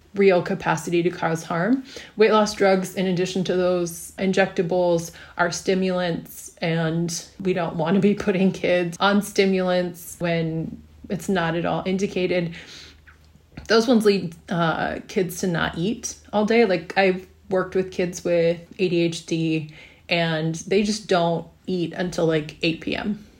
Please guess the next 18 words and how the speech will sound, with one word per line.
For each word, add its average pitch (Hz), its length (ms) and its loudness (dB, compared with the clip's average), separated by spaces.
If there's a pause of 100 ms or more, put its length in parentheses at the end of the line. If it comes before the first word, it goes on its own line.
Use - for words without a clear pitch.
(260)
because 190 240 2
they're 170 80 2
not 175 120 2
hungry 240 440 2
and 185 100 -2
they're 180 80 4
kids. - 640 -2
<laughs> - 60 -2
Like, 233 160 4
they're 214 160 4
running 190 260 2
around 180 300 2
and 175 80 0
not 175 160 -4
thinking 180 300 -6
about 170 260 -2
food. 202 400 0 (920)
Also, 170 920 0